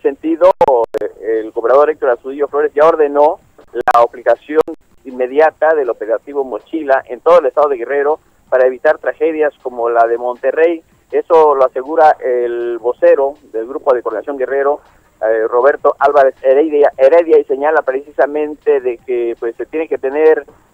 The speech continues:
todas las medidas de, de, de, de cuidado, de precaución, de vigilancia y sobre todo atender el tema de las redes sociales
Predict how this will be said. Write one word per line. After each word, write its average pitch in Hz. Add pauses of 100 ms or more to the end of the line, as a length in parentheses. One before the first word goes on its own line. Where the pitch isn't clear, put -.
todas 185
las 165
medidas 156
de, 131
de, 113
de, 113
de 120
cuidado, 151
de 127
precaución, 156
de 143
vigilancia 147
y 131
sobre 127
todo 156
atender 131
el 135
tema 147
de 123
las 120
redes 139
sociales 135